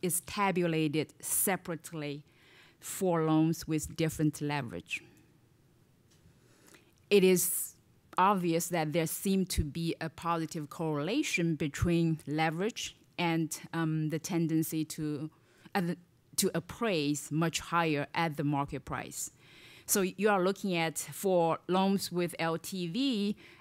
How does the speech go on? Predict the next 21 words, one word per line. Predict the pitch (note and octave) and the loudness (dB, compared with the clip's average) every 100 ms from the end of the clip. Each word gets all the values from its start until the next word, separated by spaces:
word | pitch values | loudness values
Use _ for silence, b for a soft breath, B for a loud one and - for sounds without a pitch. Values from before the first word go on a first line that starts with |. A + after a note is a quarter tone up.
| B | B
at | F#3 | 0
seventy-five | - - F#3 F3 D#3+ D3 E3+ E3 F3 | 2 2 2 4 2 0 0 0 0
or | E3+ D#3 | -2 -2
below, | C#3+ C#3 D#3+ E3 C3+ D#3 D#3 - _ - _ _ _ - | -2 -2 -2 -2 -2 -4 -6 -16 _ -20 _ _ _ -2
thirty-seven | B3 A#3 G3 F#3 E3+ E3+ | 2 2 2 0 0 0
percent | E3 - E3+ D3+ - - b b b b b b _ - | 0 0 2 2 0 -12 b b b b b b _ 0
of | F3 D3+ | 2 2
the | E3 E3+ | 0 0
appraisals | - G3+ E3+ C#3 C3 C#3+ - - | 2 2 2 0 -4 -6 -12 -6
are | D#3 - - | -4 -2 0
at | F3+ D3+ - - | 2 2 -4 -8
or | - D3+ | -4 -4
above | D3+ C3 D#3+ C#3+ C#3 D#3 | -4 -2 0 0 -4 -8
at | C#3+ | -4
least | D3+ C#3+ | -2 -2
one | C#3+ C#3+ | -2 -2
percent | D3+ D3 D3 C#3+ - | -4 -6 -4 -4 -4
of | C#3 | -4
the | D3 | 0
market | C#3+ C#3 D#3 - | 2 0 -2 0
price | - - - | 0 0 -12